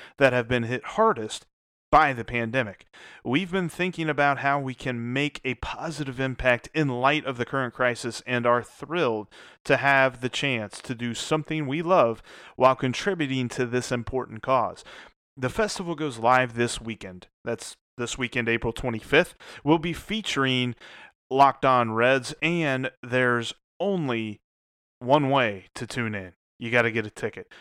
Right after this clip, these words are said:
Go to podapalooza dot org or P L Z A dot org for short.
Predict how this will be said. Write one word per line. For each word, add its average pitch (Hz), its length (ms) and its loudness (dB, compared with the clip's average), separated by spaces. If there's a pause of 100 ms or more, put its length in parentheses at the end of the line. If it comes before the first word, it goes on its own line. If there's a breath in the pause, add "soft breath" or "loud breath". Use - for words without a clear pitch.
(140 loud breath)
Go 156 120 6
to 151 80 2
podapalooza 143 800 0
dot 127 300 4
org 135 540 2
or 160 220 2
P 202 360 -6
L 156 280 -2
Z 135 300 -8
A 139 260 0
dot 139 280 2
org 131 360 -2
for - 160 -12
short. 110 420 -6